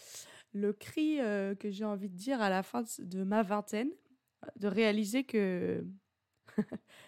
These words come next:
j'ai découvert que quand j'avais vingt ans, je voulais que des choses soient, je voulais trouver la procédure pour tout dans la vie. Je voulais avoir une procédure pour absolument toutes les situations, pour pouvoir être parfaite, agir exactement, pour,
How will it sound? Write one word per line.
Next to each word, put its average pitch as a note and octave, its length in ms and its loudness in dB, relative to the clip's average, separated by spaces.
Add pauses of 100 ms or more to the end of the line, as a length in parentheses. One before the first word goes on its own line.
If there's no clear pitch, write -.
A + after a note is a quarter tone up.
(100)
j'ai F#3+ 180 -4
découvert A3+ 580 0
que - 360 -2
quand A#3 140 0
j'avais G#3+ 260 4
vingt A3 260 4
ans, C#4+ 80 2
je A3 100 -4
voulais G#3 220 0
que G#3 60 -10
des G3 140 -2
choses A#3+ 240 -6
soient, F#3+ 240 -4 (380)
je - 120 -6
voulais A3 180 6
trouver A#3+ 420 2
la A3+ 140 4
procédure A3 540 -2
pour F#3+ 160 -12
tout A3 240 -6
dans G3 140 -2
la F3 140 0
vie. F#3 220 -6
Je F3 100 -8
voulais F3+ 160 0
avoir F3+ 240 2
une F3+ 120 -2
procédure F#3+ 460 -6
pour F3+ 140 -6
absolument F3+ 380 -6
toutes F#3 200 -10
les F#3 80 -6
situations, F3+ 520 -6
pour G3+ 160 -2
pouvoir F3+ 280 -2
être F3+ 120 -4
parfaite, - 560 -4 (560)
agir G#3 340 4
exactement, A3 760 0
pour, - 260 -14